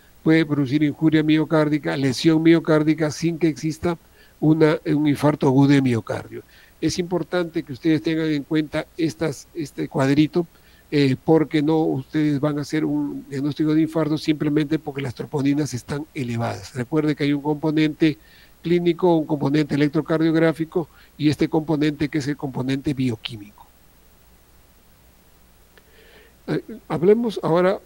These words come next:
un tanto del componente electrocardiográfico. Eh,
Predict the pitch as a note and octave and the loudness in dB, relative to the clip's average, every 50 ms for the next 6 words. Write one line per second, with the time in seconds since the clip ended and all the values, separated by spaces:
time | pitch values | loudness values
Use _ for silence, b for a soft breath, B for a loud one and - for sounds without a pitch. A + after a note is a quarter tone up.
0 | _ - F3 E3+ F3 - F#3+ F#3 F3+ F#3+ F3+ E3 D#3+ - E3+ B2+ C3 C3+ C3 D3+ | _ -10 -8 -8 -4 -4 -4 -4 -2 -2 -2 -2 -4 -4 -6 -6 -4 -2 0 0
1 | E3 D#3+ D3+ D#3 D3 D3+ D#3 D3+ E3+ D3 C3 - B2+ B2 B2 A#2+ B2+ C3+ B2+ A2+ | 0 0 0 0 2 2 2 0 0 -2 -2 -2 -2 -2 -2 0 0 0 -2 -2
2 | - A2+ G#2+ - - B2 - B B B B B B B B - F#3 F3+ F3+ F3 | -4 -8 -14 -12 -14 -14 -16 B B B B B B B B 6 6 8 8 6
3 | E3+ E3+ E3+ E3 | 6 4 2 2